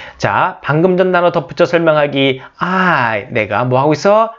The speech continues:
Love, 사랑하는데 누구를? You. 그래서 I love you. 그 다음에요. 또 뭐죠? 이유가 있지? Because, because we, we obey.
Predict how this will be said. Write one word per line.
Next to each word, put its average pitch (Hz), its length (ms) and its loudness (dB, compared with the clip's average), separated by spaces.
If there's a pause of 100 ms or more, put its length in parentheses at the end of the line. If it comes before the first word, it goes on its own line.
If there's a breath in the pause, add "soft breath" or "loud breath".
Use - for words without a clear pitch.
(120)
Love, 143 540 2
사랑하는데 120 600 -2
누구를? 196 680 4
You. 180 340 4
그래서 110 320 -2 (220 loud breath)
I 135 400 -2
love 170 520 0
you. 185 460 2 (300 loud breath)
그 135 100 0
다음에요. 127 580 2
또 180 120 2
뭐죠? 180 580 4 (300 loud breath)
이유가 208 340 4
있지? 214 580 0 (120)
Because, 156 1300 0 (220 loud breath)
because 139 1160 2 (260 loud breath)
we, 196 760 4 (220 loud breath)
we 160 720 4 (180 loud breath)
obey. 135 920 2